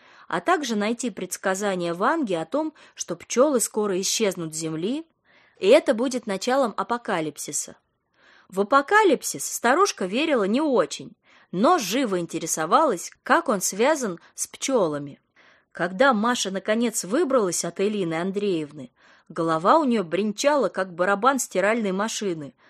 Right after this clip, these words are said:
в который набросали дроби. На первом курсе она устроилась подрабатывать в магазин одежды, но через месяц уволилась.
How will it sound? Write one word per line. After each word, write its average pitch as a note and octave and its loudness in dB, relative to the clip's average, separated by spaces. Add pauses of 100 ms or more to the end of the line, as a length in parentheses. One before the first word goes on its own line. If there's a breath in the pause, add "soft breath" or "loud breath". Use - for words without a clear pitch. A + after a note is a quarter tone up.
(120)
в - -20
который A#3 2
набросали F3+ 0
дроби. E3+ -2 (640 soft breath)
На F3 -4
первом B3+ 2
курсе E4+ 0
она G#3 0
устроилась A#3 0
подрабатывать F3+ -2
в D#3+ -12
магазин F3 -2
одежды, G3+ -4 (420 soft breath)
но A3 -2
через C#4+ -4
месяц D#4 -2
уволилась. G3+ -2